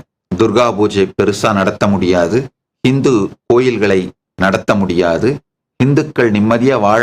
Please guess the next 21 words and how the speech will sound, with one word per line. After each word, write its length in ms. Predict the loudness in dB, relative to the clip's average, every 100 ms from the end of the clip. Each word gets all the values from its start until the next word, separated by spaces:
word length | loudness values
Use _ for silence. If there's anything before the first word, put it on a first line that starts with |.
| 0
முடியாதுன்னு 640 | 0 0 2 0 0 -2
சொல்லி 280 | 0 0 2
இருந்தா 260 | 0 0
அவங்க 180 | 0 0
நம்பி 240 | 0 2 0
இருக்க 220 | 0 0
மாட்டாங்க. 400 | 0 0 -2 -4 -8 _ -2
ஆனா 160 | 0 0 -4 -14 _ _ -2
இன்றைய 440 | 0 2 2 2
நிதர்சன 540 | 2 0 0 -2 -2 0
உண்மை, 360 | 0 0 0 0 -4 _ _ _
அங்கு 320 | 0 2 2 0 -2 _ _ -4
இந்துக்கள் 520 | 0 0 0 -2 -2 0
நிம்மதியாக 680 | 2 0 2 0 0 0
வாழ 240 | 0 2 2 2
முடியவில்லை, 640 | 0 2 2 2 0 0 -6 _ -4
இந்து 200 | 0 2 2 2
ஆலயங்கள் 560 | 2 0 0 0 0 0
நடத்தப்பட 640 | 0 -2 -2 -4 -2 -2 0
முடியவில்லை, 580 | 0 0 0 2 0 0 -6 _ _ _ _ _ -2
இந்து 220 | 0 0